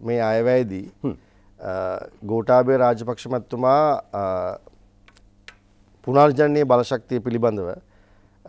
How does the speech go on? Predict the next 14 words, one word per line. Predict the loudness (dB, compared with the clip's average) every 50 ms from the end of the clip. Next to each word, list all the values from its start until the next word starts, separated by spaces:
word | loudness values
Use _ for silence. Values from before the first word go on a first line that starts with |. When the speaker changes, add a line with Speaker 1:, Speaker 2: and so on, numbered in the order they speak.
| -8 -6 -6 -6 -8
Speaker 1:
එතුමාගේ | -8 -6 -2 2 4 4 4 4 4 2 2 4 4 4 2 2
සෞභාග්‍ය | 0 0 2 2 4 6 6 6 6 6 4 0 0
දැක්මෙත් | 2 0 0 -2 -2 -6 -6 -4 -6
එතුමා | -8 -6 -6 -6
කතා | -6 -6 -2 -2 -2 -2
කරා | 0 0 -2 -2
සීට | -2 -2 -4 -6 -4 -4
හැත්තෑවක්, | -2 -4 -4 -2 2 4 6 8 8 8 6 4 0 -6 _ _ _ _ _ _ _ _ _ _ _ -10
අ, | -8 -6 -4 -4 -4 -4 -6 -8 -12 _ _ _
පුනර්ජනනීය | -6 -2 2 4 6 6 6 6 4 4 4 4 2 2
බලශක්තිය | 4 4 4 4 4 2 2 -2 -2 -2 0 0 0
එකතු | 0 2 0 -4 -4 -2
කළ | -2 0 0 2
යුතුයි, | 2 0 -2 0 2 2 2 2